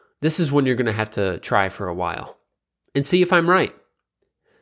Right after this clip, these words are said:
Have a bre-, breakfast like I recommend for the next two weeks and see if the rest of your meals go a little bit better. Spencer,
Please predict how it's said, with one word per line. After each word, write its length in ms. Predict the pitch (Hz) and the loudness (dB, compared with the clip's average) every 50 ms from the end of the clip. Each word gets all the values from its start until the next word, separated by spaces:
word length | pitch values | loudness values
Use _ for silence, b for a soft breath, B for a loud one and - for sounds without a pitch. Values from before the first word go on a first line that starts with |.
| _ _ _ _ - | _ _ _ _ -14
Have 260 | - - 110 123 165 | -6 -2 -2 0 0
a 40 | 185 | 2
bre-, 260 | 180 196 190 185 - | 2 4 4 4 2
breakfast 480 | 135 147 165 156 156 - 135 127 - | 4 4 4 4 4 2 0 2 2
like 160 | 120 101 101 - | 2 2 2 4
I 160 | 101 107 131 | 2 2 4
recommend 680 | 143 156 160 - 190 185 175 135 107 101 107 107 139 - | 2 2 0 0 0 2 2 2 2 0 -2 -4 -8 -8
for 240 | - - 113 104 98 | -4 -2 -2 -2 0
the 100 | 113 104 | -2 -2
next 300 | 110 123 - - - - | -2 -4 -6 -8 -6 0
two 180 | - 147 139 | 2 2 4
weeks 500 | 131 135 123 98 - - - - - - _ _ _ _ _ _ _ _ _ _ _ _ _ _ _ _ _ _ - | 4 2 0 0 -2 -6 -10 -10 -10 -12 _ _ _ _ _ _ _ _ _ _ _ _ _ _ _ _ _ _ -2
and 400 | 135 135 135 131 131 123 120 113 | 2 2 4 4 4 2 0 0
see 920 | - - - - - - 156 147 143 143 139 131 123 117 113 98 - - - | 0 -2 -2 -2 -2 2 4 4 6 6 6 4 4 4 2 0 -2 -4 -6
if 260 | 135 120 117 - - | -6 -6 -6 -6 -4
the 120 | - 120 104 | -2 0 2
rest 240 | 113 131 147 - - | 2 0 0 -2 -4
of 140 | 147 123 | -4 -2
your 160 | 117 104 101 98 | -2 -2 0 0
meals 360 | 101 101 101 101 104 101 - | 0 0 0 0 0 -2 -2
go 180 | - 98 95 | -2 0 0
a 40 | 101 | 0
little 240 | 101 101 107 107 107 | 0 0 0 0 0
bit 160 | 120 113 95 | 0 -2 -2
better. 280 | - 131 139 117 107 - _ _ _ _ _ _ _ _ _ _ _ _ _ _ _ _ _ _ _ _ _ | -2 -4 -4 -6 -8 -10 _ _ _ _ _ _ _ _ _ _ _ _ _ _ _ _ _ _ _ _ _
Spencer, 580 | - - - 147 156 175 - 131 117 131 - | -8 -2 0 0 2 2 2 0 0 -2 -4